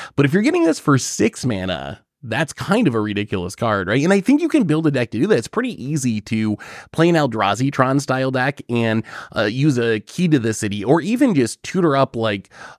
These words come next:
oh, what's the thing that's played with, uh, with Asmore, the, the Underworld Cookbook? Like, use Urza Saga to tutor up Underworld Cookbook and just use that to discard the Emrakul, madness it for six. And when this is a six mana twelve twelve that's pretty much unkillable outside of Wraths or Edicts,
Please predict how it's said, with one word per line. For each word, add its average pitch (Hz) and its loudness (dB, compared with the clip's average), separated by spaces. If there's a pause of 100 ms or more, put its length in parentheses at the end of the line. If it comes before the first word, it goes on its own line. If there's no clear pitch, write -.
oh, 156 2
what's 131 2
the 247 2
thing 247 2
that's 170 4
played 127 2
with, 104 0
uh, 92 0
with 120 0
Asmore, 95 -4
the, 98 -2
the 120 -2
Underworld 104 2
Cookbook? 95 -4
Like, 127 0
use 170 4
Urza 151 4
Saga 117 -2
to 147 -4
tutor 139 4
up 117 0
Underworld 110 0
Cookbook 98 -2
and 113 -2
just 107 -2 (220)
use 143 4
that 135 2
to 120 -4
discard 123 0
the 92 -4
Emrakul, 104 0
madness 120 0
it 107 -2
for 107 -2
six. 104 -2
And 113 -2 (240)
when 147 4
this 262 4
is 247 2
a 139 0
six - -2
mana 139 2
twelve 117 0
twelve 123 0
that's 98 -4
pretty 202 0
much 262 2
unkillable 190 2
outside 135 0
of 117 -4
Wraths 98 -2
or 131 0
Edicts, 107 -6